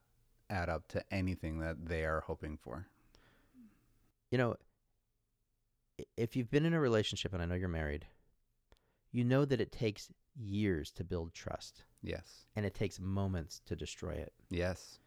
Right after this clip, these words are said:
Speaker 2: And it has taken years to get us where we are right now, and it's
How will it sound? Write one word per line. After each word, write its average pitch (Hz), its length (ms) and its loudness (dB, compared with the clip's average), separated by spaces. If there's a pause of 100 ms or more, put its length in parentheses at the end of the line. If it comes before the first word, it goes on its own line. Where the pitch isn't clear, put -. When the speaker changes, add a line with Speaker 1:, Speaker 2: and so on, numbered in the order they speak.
(220)
Speaker 2:
And 127 160 4
it 135 80 6
has 160 180 4
taken 127 420 0
years 101 800 0 (640)
to 120 100 -4
get 113 180 2
us 104 160 2
where 101 160 2
we 95 140 2
are 95 140 4
right 113 180 2
now, 123 360 -2 (260)
and 113 160 2
it's 110 160 0